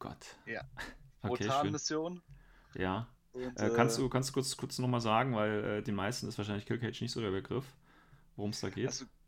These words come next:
Speaker 2: ja, kann ich gerne machen. Also man nimmt Kill Cage, äh, tut sie in eine Box und vergrabt es ganz tief in der Erde.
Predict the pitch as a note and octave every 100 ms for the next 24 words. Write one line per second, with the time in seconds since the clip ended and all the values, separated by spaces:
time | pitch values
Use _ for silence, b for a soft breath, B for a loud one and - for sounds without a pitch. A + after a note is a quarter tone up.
0 | - _ - - - - A2+ C3 C#3 B2+
1 | A2 G#2 G#2 - - A#2 A#2 B2+ D3+ -
2 | - G#3 - A3 C4+ - - B2 B2 A#2+
3 | - F#3 G3 G#3 D#3 C3+ A2 - F#3+ C4+
4 | - - - b b C3+ - C3+ C3+ C3
5 | A#2+ A#2 - A#2 C#3+ - - - - C#3
6 | B2+ A2+ F2+ G2+ G2+